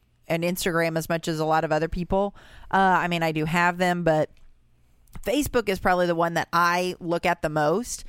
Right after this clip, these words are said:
And yeah, I mean, I remember I was a junior in college whenever I finally got Facebook.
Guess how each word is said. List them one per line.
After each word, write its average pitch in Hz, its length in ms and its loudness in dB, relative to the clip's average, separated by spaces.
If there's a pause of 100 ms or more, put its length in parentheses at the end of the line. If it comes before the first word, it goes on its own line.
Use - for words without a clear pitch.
(360)
And 190 560 2
yeah, 196 320 6
I 170 120 4
mean, 180 180 0
I 180 100 6
remember 185 540 2
I 175 120 4
was 170 140 -4
a 180 60 0
junior 170 320 -2
in 160 80 -4
college 170 400 0
whenever 160 300 0
I 165 80 4
finally 165 340 0
got 156 220 0
Facebook. 165 600 -2